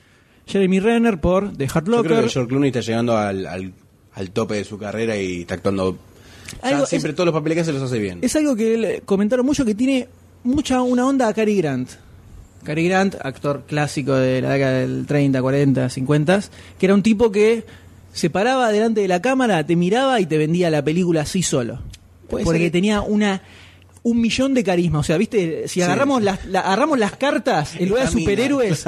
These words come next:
Speaker 2: <laughs>
Speaker 1: las cartas de los actores, y en lugar, en lugar de estamina, tiene, eh,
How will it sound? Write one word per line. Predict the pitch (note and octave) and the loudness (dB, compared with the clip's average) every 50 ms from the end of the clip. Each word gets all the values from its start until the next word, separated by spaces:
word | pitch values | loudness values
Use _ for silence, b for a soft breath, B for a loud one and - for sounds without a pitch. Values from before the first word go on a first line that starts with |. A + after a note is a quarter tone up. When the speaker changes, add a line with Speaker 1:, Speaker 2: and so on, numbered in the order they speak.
| C#3+ A#2 | -4 -4
Speaker 2:
<laughs> | A2+ - | -4 -4
Speaker 1:
las | - E3+ D#3+ | -4 -4 -4
cartas | - - A3+ A3+ G#3 A3+ G#3 | -2 -2 -2 0 0 0 0
de | F#3 F3 F3+ F3 | 2 0 0 0
los | F3 F3+ E3+ - | 0 -2 0 0
actores, | F3+ F3+ D#3 - D4+ E4 D#4+ B3+ G#3 F3+ | -2 -2 0 0 0 0 0 0 -2 -2
y | F#3+ F3 F3+ | -2 -2 0
en | F3 | 0
lugar, | F3 F#3 G#3 G#3+ | 2 0 0 2
en | G#3 G3 F#3+ C3+ F3 | 0 0 -2 -2 -2
lugar | F3 G3 G#3+ | -2 0 0
de | G3+ | 0
estamina, | D3+ - - E3+ E3 G3 A3+ B3+ C4 B3+ A#3 F#3+ D#3+ D3 | -2 -2 -2 -2 0 2 2 2 2 2 2 0 0 -2
tiene, | - E3+ F3 E3+ E3+ E3 E3 E3 D#3+ D#3 D#3 D3+ D3 D3+ D3 D3 | 0 0 0 0 0 0 0 0 0 0 2 2 2 2 0 -2
eh, | C#3+ | -2